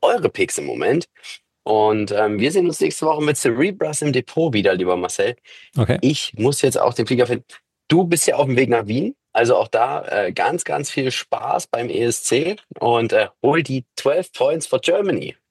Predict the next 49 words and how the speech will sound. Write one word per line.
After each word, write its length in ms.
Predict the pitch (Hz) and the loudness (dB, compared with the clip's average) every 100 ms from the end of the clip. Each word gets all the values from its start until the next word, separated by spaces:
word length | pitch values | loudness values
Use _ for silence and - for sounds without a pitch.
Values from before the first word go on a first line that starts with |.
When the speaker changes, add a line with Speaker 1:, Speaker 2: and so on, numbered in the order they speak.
| - | 0
Speaker 2:
<laughs> 520 | 131 - 143 - 120 123 | 2 4 2 2 0 0
Ja, 300 | 104 104 95 | 2 2 2
super. 320 | 123 120 95 - | 0 0 0 2
Speaker 1:
Und 140 | 131 | 0
Speaker 2:
Äh, 40 | 127 | 2
Speaker 1:
nächste 200 | 123 117 | 4 4
Speaker 2:
ja, 80 | 147 | 4
genau. 240 | 113 87 | 2 -2
Speaker 1:
Woche 240 | 165 165 - - - _ _ - | -4 -6 -8 -14 -20 _ _ -4
verspreche 440 | 120 - 143 139 | -2 0 0 0
ich, 340 | 120 123 - - _ _ _ | 0 0 -4 -20 _ _ _
also 200 | - 107 | -2 0
du 80 | 110 | 0
machst 200 | 131 - | 0 2
ja 60 | 117 | 0
jetzt 120 | - | -2
noch 80 | 104 | -6
ein 60 | |
bisschen 220 | 98 98 98 | -8 -4 0
weiter, 320 | 110 - 127 _ _ _ | 2 0 -6 _ _ _
verspreche 400 | 110 - 123 123 | -4 0 0 0
ich 140 | - - | -2 0
hoch 200 | - 175 | 2 2
und 180 | 175 120 | 0 2
heilig, 480 | 110 107 107 - _ _ _ | 0 0 -2 -8 _ _ _
wir 140 | 101 104 | 0 2
nehmen 280 | 107 123 | 4 4
wieder 200 | 110 123 | 4 2
richtig 340 | 104 - - - | 2 -2 -6 -2
auf. 280 | - 98 - | 2 0 0
Es 160 | 85 | -10
wird 140 | 101 76 | -8 -8
eine 120 | 95 | -10
schöne, 540 | - - 117 117 - - - | -6 0 2 2 -2 -12 -10
lange, 460 | - 101 101 120 110 | -2 2 2 0 -4
saftige 600 | - 110 113 - 110 - | -4 -2 -2 -4 -2 -2
Folge. 400 | - - 175 156 _ _ _ _ | -2 -2 -2 -4 _ _ _ _
Und 220 | - - - | 0 0 0
ich 160 | 143 | -2
hätte 180 | - 151 | 0 0
eine 80 | 135 | 0
Idee, 360 | 101 135 101 - | 2 2 0 -2
Marcel, 340 | - - - - | -6 -4 -4 -6
und 160 | - | -4
eine 160 | - 107 | -2 0
Bitte 260 | - 139 | 0 0
an 80 | 101 | 0
die 80 | 95 | 0
Community. 640 | 101 95 127 123 - 131 | 0 2 2 0 -2 -4